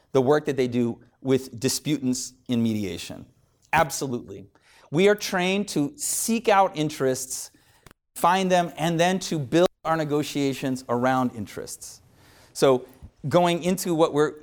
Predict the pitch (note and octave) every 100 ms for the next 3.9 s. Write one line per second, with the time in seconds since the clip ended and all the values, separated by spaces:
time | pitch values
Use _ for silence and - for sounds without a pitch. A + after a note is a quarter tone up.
0 | - C3+ C#3 E3 D3+ D3 D#3 E3+ D#3+ F#3+
1 | G#3 G3 C#3+ C#3+ D3 F3 F3 D#3+ D#3 D3
2 | D3 D3+ C#3 C#3+ - C#3+ C3 B2 - -
3 | B2+ C3 - D3 B2 B2+ A2 G2 -